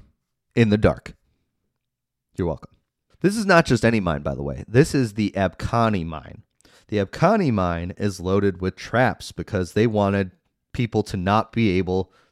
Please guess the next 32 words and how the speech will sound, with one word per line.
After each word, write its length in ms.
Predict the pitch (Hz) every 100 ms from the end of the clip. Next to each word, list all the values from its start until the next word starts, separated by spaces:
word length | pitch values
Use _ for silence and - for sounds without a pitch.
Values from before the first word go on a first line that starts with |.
| -
to 240 | - 95
release 460 | 95 85 90 95 -
the 120 | 92
Xenos. 600 | 87 110 95 - - - _ _ _
So 140 | - 135
right 160 | 202
off 160 | 175 -
the 80 | 117
bat, 260 | 123 113
they 140 | 110 101
fall 340 | - 139 147
down 240 | 139 131
this 160 | 117 101
trap, 440 | - 110 95 - _ _ _
and 180 | 101 98
Marco, 480 | 117 196 - 95 85
one 200 | 95 147
of 80 | 104
the 80 |
guys, 400 | 92 90 90 87 - _ _ _ -
is 400 | 123 117 113 -
spiked 480 | - - - 123 -
to 100 | 98
death, 280 | 87 65 -
falls 300 | - 104 110
down 160 | 113 107
these 180 | 104
spikes, 440 | - - 101 98 -
and 220 | 85 85
is 140 | 82 -
absolutely 600 | 107 101 - 98 92 95
just 480 | 85 90 92 -